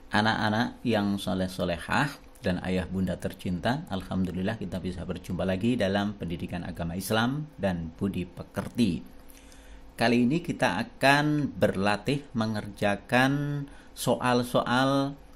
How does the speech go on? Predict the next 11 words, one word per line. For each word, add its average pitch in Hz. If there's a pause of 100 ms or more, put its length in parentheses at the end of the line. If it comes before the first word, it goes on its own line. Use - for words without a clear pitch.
(140)
penilaian 104
akhir 113
semester 113
kelas 120
enam. 135 (560)
Ya, 98
jadi 104
anak-anak 98
yang 98
kelas 90
enam, 170